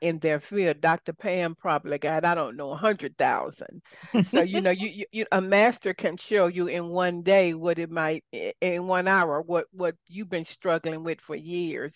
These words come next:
Speaker 1: So, you know, I,
Speaker 2: And
Speaker 1: I
Speaker 2: that's
Speaker 1: just
Speaker 2: because
Speaker 1: love
Speaker 2: I've
Speaker 1: that
Speaker 2: had
Speaker 1: about you.
Speaker 2: Mm-hmm. That's because I've had mentors as well that have spoken into my life over the years.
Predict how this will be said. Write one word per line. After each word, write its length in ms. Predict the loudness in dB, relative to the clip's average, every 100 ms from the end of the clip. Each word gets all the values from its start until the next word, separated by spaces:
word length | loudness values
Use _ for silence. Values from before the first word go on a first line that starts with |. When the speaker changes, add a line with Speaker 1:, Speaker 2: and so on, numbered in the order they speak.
| _
Speaker 1:
So, 320 | -4 -4 -6 -12 -20 -10
you 120 | -4
know, 80 | 0
I, 120 | 2
Speaker 2:
And 60 | 2
Speaker 1:
I 100 | 2
Speaker 2:
that's 180 | 2 0
Speaker 1:
just 140 | 0
Speaker 2:
because 0 |
Speaker 1:
love 260 | 0 2 2
Speaker 2:
I've 40 |
Speaker 1:
that 120 | 0
Speaker 2:
had 100 | -2
Speaker 1:
about 280 | -2 -4 -6
you. 180 | -8 -10 _ _ _ _ -6
Speaker 2:
Mm-hmm. 280 | -4 -2 -2
That's 220 | -2 -2
because 320 | -4 -4 -2 0
I've 180 | 0
had 200 | 2 0
mentors 420 | 0 -2 -4 -8 -8
as 140 | -6
well 280 | 0 0 0
that 160 | -2
have 160 | -4 -6
spoken 380 | -2 -2 0 -4
into 220 | -6 -4
my 200 | -2 -2
life 300 | -2 -4 -4
over 200 | -4 -6
the 140 | -8
years. 360 | -8 -8 -8 -12